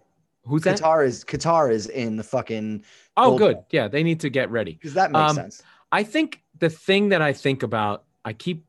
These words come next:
Speaker 1: I was talking about this to a guy while I was watching the game yesterday, and I always think Yankees, Red Sox, American League versus National League, uh, competition and fight makes your league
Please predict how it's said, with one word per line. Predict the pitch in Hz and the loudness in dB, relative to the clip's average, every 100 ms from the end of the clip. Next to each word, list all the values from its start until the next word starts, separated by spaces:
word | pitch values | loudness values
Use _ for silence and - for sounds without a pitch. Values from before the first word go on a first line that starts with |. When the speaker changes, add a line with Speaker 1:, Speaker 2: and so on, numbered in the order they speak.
| _ | _
Speaker 1:
I | 110 | -8
was | 107 110 107 | -8 -10 -12
talking | - 151 160 160 | -2 -2 0 -2
about | 143 139 - | 0 -2 -2
this | 131 123 - - _ _ - | -6 -6 -16 -20 _ _ -8
to | 123 | -6
a | 107 | -4
guy | 117 117 117 | -2 -2 -2
while | 113 110 | -2 -2
I | |
was | 107 104 | -4 -6
watching | 107 107 113 | -6 -6 -10
the | 101 | -10
game | 101 95 | -10 -10
yesterday, | 90 - 90 87 85 - _ - | -12 -16 -16 -14 -14 -18 _ -16
and | |
I | 95 - | -16 -10
always | 123 151 160 - | -2 0 -2 -4
think | 131 123 - _ _ _ _ _ | -6 -6 -10 _ _ _ _ _
Yankees, | 107 123 127 135 110 | -8 -8 -4 -6 -4
Red | 120 107 | -4 -4
Sox, | - 104 104 - - _ _ _ | -6 -6 -6 -12 -20 _ _ _
American | 101 110 127 127 123 | -12 -6 -6 -4 -4
League | 123 117 | -2 -4
versus | 110 110 113 | -6 -6 -6
National | 107 104 107 98 | -8 -8 -10 -10
League, | 101 98 90 _ _ _ _ | -8 -10 -12 _ _ _ _
uh, | 98 92 87 85 - _ _ _ _ - | -18 -16 -16 -16 -20 _ _ _ _ -12
competition | 156 208 233 220 156 139 - 110 107 107 _ _ _ _ _ - | -4 -2 -2 -6 -6 -8 -8 -10 -10 -14 _ _ _ _ _ -12
and | 117 107 95 | -8 -8 -12
fight | _ _ 123 104 - _ _ _ _ _ _ - | _ _ -4 -4 -8 _ _ _ _ _ _ -14
makes | 104 123 127 - - - | -6 -4 -4 -8 -16 -10
your | 123 120 | -6 -4
league | 113 107 101 92 | -4 -4 -6 -8